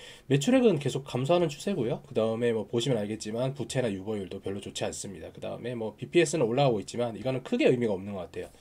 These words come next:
시가총액도 상당히 낮고 어떻게 보면은 주가만 요렇게 되어 있는 거지 거의 이제 다이소 종목이라고 요것도 볼 수 있죠. 거의 오천 원대 아래는 제가 생각을 했을 때 사지 않는 게 좋다라고 말씀을 드린 것처럼 자, 광무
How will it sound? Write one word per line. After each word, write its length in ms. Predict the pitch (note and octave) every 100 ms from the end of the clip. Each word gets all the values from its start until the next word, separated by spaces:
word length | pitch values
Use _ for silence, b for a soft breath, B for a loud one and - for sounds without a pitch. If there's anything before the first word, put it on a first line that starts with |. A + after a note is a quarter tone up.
| B B
시가총액도 640 | - C#3 D3+ C#3+ A#2+ - D3
상당히 300 | D3+ D3+ A#2
낮고 400 | E2 - F#2 - B B B B B -
어떻게 240 | C#3+ F#3
보면은 320 | E3+ D3+ C#3+
주가만 420 | C3 - E3 D#3+ A#2+
요렇게 240 | G#2 A2
되어 220 | A#2 G#2+
있는 200 | G#2 G2+
거지 300 | F#2+ F#2 B2
거의 380 | C#3 G#2+ G#2 G#2+
이제 180 | G2 F#2+
다이소 320 | - A2+ C3+
종목이라고 540 | C3+ A#2 A2 G2+ F#2
요것도 240 | F#2 F#2+ G2
볼 120 | G2
수 120 | -
있죠. 400 | G2 - F#2 C3 F3+
거의 160 | G#2 F#2+
오천 300 | F2+ - B2
원대 180 | A2 G2
아래는 640 | F2+ G2+ A2 B2 E3 F3
제가 300 | - G#2+ G2
생각을 320 | A#2 A2+ G#2+
했을 220 | G2 -
때 240 | G2 B2 C#3+
사지 220 | C#3+ C#3+
않는 200 | G#2+ G#2
게 80 | G#2+
좋다라고 560 | F2 - G2+ F2+ F2
말씀을 320 | F2 F2+ G2 G2
드린 180 | G#2+
것처럼 460 | G#2 F#2 - B2+ F#3 - B B B B -
자, 80 | G2+
광무 520 | A2+ B2+ C3+ D3